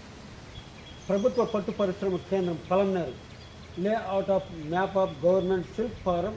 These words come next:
పలమనేరు వద్ద ఉన్నాం. సుమారు ఈ యొక్క గవర్నమెంట్ స్థలంలో పట్టుగూల పెంపక కేంద్రంగా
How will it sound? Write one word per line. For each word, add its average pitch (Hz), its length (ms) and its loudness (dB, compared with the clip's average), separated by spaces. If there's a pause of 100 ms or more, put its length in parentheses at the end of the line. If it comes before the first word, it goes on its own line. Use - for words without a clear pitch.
(360)
పలమనేరు 196 360 8
వద్ద 165 200 6
ఉన్నాం. 175 360 6 (920)
సుమారు 208 560 6 (720)
ఈ 214 80 2
యొక్క 208 280 6 (2000)
గవర్నమెంట్ 214 420 6
స్థలంలో 180 640 4 (1500)
పట్టుగూల 214 520 4
పెంపక 196 480 2
కేంద్రంగా 185 880 4